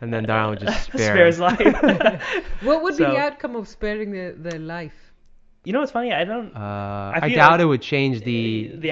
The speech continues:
Speaker 1: thing
Speaker 2: outcome.
Speaker 1: that much.
Speaker 2: Yeah.
Speaker 1: You, you're still disabling them, so
Speaker 3: Oh.
Speaker 1: you either permanently <laughs> disable them or
Speaker 2: Oh,
Speaker 1: temporarily
Speaker 2: I'll tell you
Speaker 1: disable them.
Speaker 2: how, because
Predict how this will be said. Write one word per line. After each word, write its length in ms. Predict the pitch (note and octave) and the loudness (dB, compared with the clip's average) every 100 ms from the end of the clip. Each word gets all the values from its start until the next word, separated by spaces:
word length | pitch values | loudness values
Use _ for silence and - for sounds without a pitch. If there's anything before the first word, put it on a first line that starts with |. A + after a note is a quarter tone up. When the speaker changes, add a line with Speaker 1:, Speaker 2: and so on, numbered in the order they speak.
| D3+ | -2
Speaker 1:
thing 200 | B2+ B2 | 0 0
Speaker 2:
outcome. 100 | C3+ | 0
Speaker 1:
that 220 | G#2+ A2 | -2 -2
much. 460 | G2+ F#2+ - - - _ | -4 -8 -10 -20 -20 _
Speaker 2:
Yeah. 280 | E3 D#3 C#3 | -10 -4 0
Speaker 1:
You, 80 | B2+ | 2
you're 180 | B2+ | 2
still 240 | B2 D3 B2 | 0 -2 -2
disabling 720 | G2+ A2 A#2 A2+ G2+ G2 G2 | -2 -2 0 2 0 -4 -4
them, 260 | F#2+ F#2 | -8 -10
so 420 | F#2+ G#2 F#2 F#2 F#2 _ _ | -8 -6 -6 -8 -12 _ _
Speaker 3:
Oh. 240 | F3 D3+ C#3 - | -14 -14 -16 -8
Speaker 1:
you 160 | G#2+ | -2
either 180 | A2 G2 | 0 -2
permanently 500 | - B2 A#2 A2 A2 | -4 -2 -2 -2 -4
<laughs> 100 | G#2+ | -6
disable 340 | - C3 C#3+ | -6 -2 0
them 200 | C3+ A#2 | 0 0
or 40 | G#2+ | -4
Speaker 2:
Oh, 20 | |
Speaker 1:
temporarily 540 | - A2 G#2 G2+ - | -6 -6 -2 2 2
Speaker 2:
I'll 160 | G2 A3 | 4 0
tell 140 | A3+ F#3+ | 0 -4
you 80 | |
Speaker 1:
disable 80 | C#3 | -4
them. 220 | C#3+ C#3+ | -2 -4
Speaker 2:
how, 40 | - | -4
because 300 | E3+ F3+ D3+ | -4 -4 -4